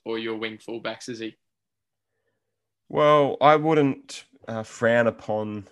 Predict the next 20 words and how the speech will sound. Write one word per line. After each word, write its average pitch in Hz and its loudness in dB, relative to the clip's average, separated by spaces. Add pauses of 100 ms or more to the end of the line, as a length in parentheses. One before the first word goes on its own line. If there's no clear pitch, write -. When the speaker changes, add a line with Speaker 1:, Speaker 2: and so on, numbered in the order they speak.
(120)
Speaker 2:
the 104 -6
trade 107 0
this 107 -8
week 101 -4
if 98 -8
you're 101 -4
wanting 101 -4
to 95 -12
make 101 -2
it - -8
for 95 -6
Taylor 104 -4
May 95 -4
to 107 -6
Scott - -6
Drinkwater. 110 -6 (400)
Speaker 1:
Mm. 175 -18 (220)
Speaker 2:
Um, 90 -10 (360)
Taylor 101 0
May, 95 -4